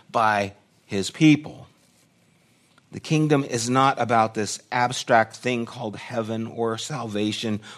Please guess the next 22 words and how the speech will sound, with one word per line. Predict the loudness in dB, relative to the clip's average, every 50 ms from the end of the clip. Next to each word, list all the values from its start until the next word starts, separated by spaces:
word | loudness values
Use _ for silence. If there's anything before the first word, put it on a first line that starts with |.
| 0 2
or | 2 2
justification. | 4 2 0 0 -2 -4 -10 -10 -12 -12 -8 -4 -2 0 0 0 -2 -2 -2 -4 -4 -6 -12 -18 -20 -20 -20 -20 -8 _
It | 2 4 6
is | 4 4 2
a | 0 -2
society | -2 -2 -2 -4 -2 0 0 2 4 6 6 6 6 4 4 2 2
and | 2 0 0
a | -2
people | -4 0 2 2 2 2 2 0 2 2 0 -4 -8 -18 -20 -20 -20 -20 _ _
that | 4 4 4 6
are | 4 4 4 4
about | 4 0 -2 -2 0 0 0 -2 -4 -10 -14 -18 _ _ _ _ -10
righteousness, | -4 0 2 2 2 0 -2 -6 -6 -8 -8 -10 -8 -8 -8 -6 -4
living | 0 2 4 4 4 4 4 4 4 6
rightly | 6 8 6 6 2 -2 -6 -6 -6
towards | -8 -4 0 0 0 0 -2
God | -4 -4 -2 0 0 0 0
and | 0 0
each | 0 -2 -4 -8 -4 2
other | 4 4 4 4 2 0 0 -2 -6 -10 -18 -20 -20 -20 -20 -20 _ _ _ -6
in | -6 -6 -4 -2
honesty, | 2 2 2 2 2 0 -2 -6 -6 -8 -10 -12 -14 -18